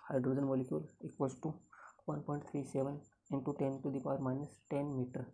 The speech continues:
और आगे कह रहा है moving with speed, स्पीड दे रखी है, वेलोसिटी है अठारह सौ चालीस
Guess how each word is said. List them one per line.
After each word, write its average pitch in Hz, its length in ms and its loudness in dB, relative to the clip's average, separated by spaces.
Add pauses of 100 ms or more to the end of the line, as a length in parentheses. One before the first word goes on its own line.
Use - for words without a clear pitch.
(600)
और 147 220 4
आगे 147 160 6
कह 165 100 4
रहा 160 120 6
है 175 60 0 (320)
moving 151 380 8
with 175 160 4 (720)
speed, 156 480 2 (580)
स्पीड 139 360 0
दे 143 80 2
रखी 143 140 2
है, 143 60 2
वेलोसिटी 139 380 -2
है 143 100 -2 (1700)
अठारह 147 380 0
सौ 147 120 -2
चालीस 143 420 -2